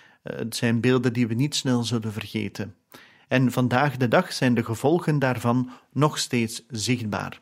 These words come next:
U kan de foto's gaan bekijken op de website, waar dus twee bruggen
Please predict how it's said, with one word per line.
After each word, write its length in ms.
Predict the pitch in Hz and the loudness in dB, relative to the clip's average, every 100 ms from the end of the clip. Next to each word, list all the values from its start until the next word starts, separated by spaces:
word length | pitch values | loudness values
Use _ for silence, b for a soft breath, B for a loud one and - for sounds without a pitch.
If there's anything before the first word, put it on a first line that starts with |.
| _ _ _ B B B | _ _ _ B B B
U 80 | 123 | 0
kan 480 | 123 123 120 120 107 | 2 2 0 -2 -2
de 340 | 117 113 107 - - | 2 2 2 -4 -14
foto's 540 | - 175 175 151 - | -2 0 2 0 0
gaan 280 | 123 131 120 | -2 0 0
bekijken 560 | 113 113 117 110 113 107 | 0 -2 -2 -2 -4 -4
op 240 | - 107 - | -4 -6 -6
de 200 | 107 101 - 107 | -4 -4 -4 -4
website, 640 | 127 - 147 143 143 - B B B | -4 -2 -2 -2 -4 -8 B B B
waar 300 | 123 123 120 | 2 4 4
dus 220 | 117 117 - | 2 0 -2
twee 440 | - 143 160 - | -2 0 0 -2
bruggen 600 | 104 120 123 170 190 | -4 0 0 2 4